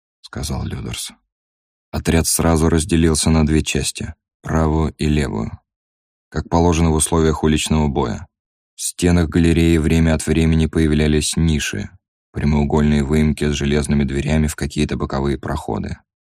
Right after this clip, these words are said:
Если дверь можно было открыть, огнемётчик стрелял вглубь коридора, и отряд некоторое время ждал, что будет. Но коридоры оказывались пустыми. Галерея плавно заворачивала.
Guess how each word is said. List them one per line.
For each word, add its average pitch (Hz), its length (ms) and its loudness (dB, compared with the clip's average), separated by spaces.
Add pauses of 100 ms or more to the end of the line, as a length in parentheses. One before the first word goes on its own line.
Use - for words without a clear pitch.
(560)
Если 78 320 0
дверь 82 240 4
можно 82 320 2
было 76 260 2
открыть, 82 480 -2 (280)
огнемётчик 78 640 0
стрелял 78 400 0
вглубь 76 400 -4
коридора, 76 640 -2
и - 60 -10
отряд 76 420 -2
некоторое 73 460 -2
время 69 260 -2
ждал, 69 300 -4
что - 180 -6
будет. - 380 -6 (1000)
Но 76 140 -4
коридоры 78 440 0
оказывались 73 540 -2
пустыми. - 640 -8 (920)
Галерея 78 500 2
плавно 78 540 0
заворачивала. 73 920 -6